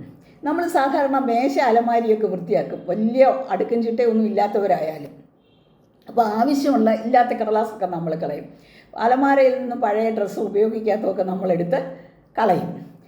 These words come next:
ഇവരങ്ങനല്ല, ഇതിങ്ങനെ സൂക്ഷിച്ച് സൂക്ഷിച്ച് വയ്ക്കും. ഈ ഒറ്റപ്പെടൽ കൊണ്ട് വളരെ അവരുടെ സ്വഭാവത്തിന് തന്നെ ഒരു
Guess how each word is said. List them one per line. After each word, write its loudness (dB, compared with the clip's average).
ഇവരങ്ങനല്ല, 0
ഇതിങ്ങനെ -2
സൂക്ഷിച്ച് -4
സൂക്ഷിച്ച് -2
വയ്ക്കും. -6
ഈ 2
ഒറ്റപ്പെടൽ 4
കൊണ്ട് 4
വളരെ 0
അവരുടെ 0
സ്വഭാവത്തിന് 2
തന്നെ 0
ഒരു -4